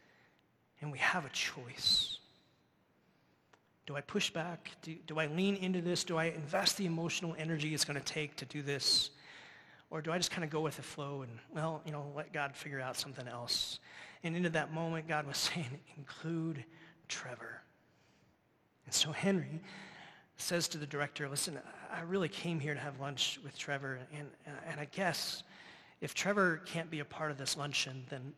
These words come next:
maybe I don't need to be a part of this luncheon either." Shockingly, ten minutes later, Trevor was the first client in the gold room, the first patient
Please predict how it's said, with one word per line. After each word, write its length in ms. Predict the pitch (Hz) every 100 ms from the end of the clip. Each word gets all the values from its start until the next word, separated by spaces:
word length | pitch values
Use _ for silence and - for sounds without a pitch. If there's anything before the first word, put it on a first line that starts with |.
| -
maybe 280 | 156 151 147
I 100 | 143
don't 180 | 143 139
need 140 | 139
to 60 | 123
be 120 | 131
a 40 | 120
part 260 | - 131
of 100 | 131 113 -
this 200 | 131 -
luncheon 440 | 127 123 127 123 127
either." 380 | 120 117 120 101 - _ _ _ _ _ _ _ _ _ _ _ _ _ - - - - - _ _
Shockingly, 680 | - - 202 185 151 139 135
ten 180 | - 180
minutes 280 | 175 147 -
later, 360 | 170 135 135 - - -
Trevor 340 | 196 165 139
was 160 | 147 131
the 60 |
first 240 | 151 165 -
client 320 | 180 143 139 - -
in 140 | 185
the 60 | 160
gold 280 | 156 190 123
room, 220 | 117 135 - - - - - - _ _ -
the 80 |
first 420 | 170 202 175 - - - - -
patient 580 | 214 202 - 170 151